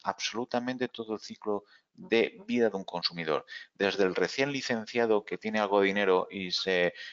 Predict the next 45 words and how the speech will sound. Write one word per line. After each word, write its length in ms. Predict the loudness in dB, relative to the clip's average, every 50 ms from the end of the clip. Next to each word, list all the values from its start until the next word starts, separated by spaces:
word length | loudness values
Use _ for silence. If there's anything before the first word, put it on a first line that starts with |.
| -18 _
mete 360 | -4 0 0 0 2 2 0
en 80 | 0 0
un 520 | 0 -2 -4 -4 -6 -6 -8 -8 -10 -12 -12 -12 -12 -12 -10 -12 -12 -14 -16 -16 -16 -16 -10 -6
Mercedes 580 | -6 -4 -4 -4 -2 0 2 4 4 4 2 2
Serie 360 | 4 4 4 4 4 4 4
A, 200 | 4 4 0 -2 _ _ -20 -20 _ _ _ _ _ _ _ 2
pasa 320 | 2 2 2 2 0 0
a 20 | 0
un 80 | 0
Mercedes 440 | 0 -2 -2 0 4 4 4 4 4
Serie 240 | 0 -2 -2 0 2
B, 220 | 2 2 0 0 -6 -16 -20 _ _ _
pasa 260 | 4 4 4 4 2
a 40 | 0
un 60 | 0
Mercedes 440 | 0 -2 -2 0 2 4 4 4 2
Serie 260 | 0 -2 0 -2 -2
C, 320 | -2 -2 0 0 0 0 -2 -12 _ _ -4
etcétera, 580 | -4 -2 -2 -2 -2 -2 -4 -4 -4 -4 -6 -6 _ _ _
y 120 | -10 -6
pasa 240 | -4 -2 -2 0 0
lo 100 | 0 0
mismo 320 | 0 -2 -4 -4 -6 -6 -4
con 140 | -6 -6
un 100 | -6 -4
B 80 | -4 -2
M 120 | -2 0
W 120 | -2 -2 -2
que 80 | -4
empieza 320 | -6 -6 -6 -8 -6 -6 -6
con 160 | -2 -2 -2
la 80 | 0 -2
Serie 260 | -2 -2 -2 -2 -4
uno 280 | -4 -4 -6 -6 -8 -8 -12 -20 _ _
y 100 | -10 -10
acaba 300 | -6 -2 0 2 2 2
en 60 | 2
la 80 | 0 -2
Serie 280 | -4 -4 -4 -4 -4 -4
siete. 300 | -4 -6 -6 -8 -6 -6
Lo 120 | -6 -4
tienen 240 | -4 -2 -2 -2 0
muy 180 | 0 0 0
bien 140 | 0 0 0
medido. 300 | -2 -2 -2 -2 -2 -4